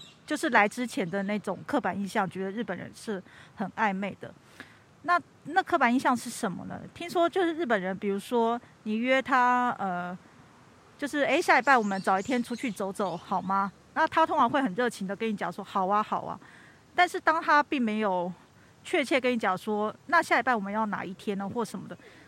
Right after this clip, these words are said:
他其实是在委婉的拒绝你，或者是他可能热情的邀请你说，“诶，有机会来我家坐一坐啊。”但他并没有实际约说是哪一天，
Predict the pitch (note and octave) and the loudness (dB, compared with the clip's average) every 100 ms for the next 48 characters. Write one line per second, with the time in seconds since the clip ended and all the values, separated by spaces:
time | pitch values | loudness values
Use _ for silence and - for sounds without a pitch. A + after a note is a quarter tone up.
0 | - - E4+ A#3+ G#3+ - A#3+ A#3 F#3+ G3 | -10 0 2 2 -4 -4 0 0 0 -4
1 | G3+ F#3+ F3+ E3+ - G3+ - F3+ F3+ F3+ | -2 -4 -4 -10 -6 -8 -6 -8 -8 -8
2 | - - _ _ - F4+ D4+ E4 - D4 | -10 -16 _ _ -4 0 0 -2 0 0
3 | D4 G3+ - - - C4 - G#3 A3 A3+ | 0 -6 -10 -12 0 0 0 -4 -2 -2
4 | G#3+ G#3 F#3 G#3+ - C#4 C4 - - - | -4 -6 -6 -8 -6 -4 -4 -8 -20 -20
5 | - A3 C4+ C#4 C4 A3 G#3 F#3 - G#3+ | -6 -4 -2 0 4 4 2 -2 0 0
6 | G#3 B3+ G#3 F#3 A#3+ F#3+ G#3 F#3 D4 E4 | 0 -2 -4 -4 -4 -4 -6 -6 0 0
7 | D#4+ C4+ A#3 F#3 - D4+ - _ _ _ | 0 0 0 -2 -6 -18 -20 _ _ _
8 | - - A3 D4+ A#3+ A3 A3 A3+ G#3 G#3 | -16 -6 -4 0 0 2 0 -2 -6 -6
9 | F3+ - F#3 G#3+ F3 | -8 -8 -10 -10 -10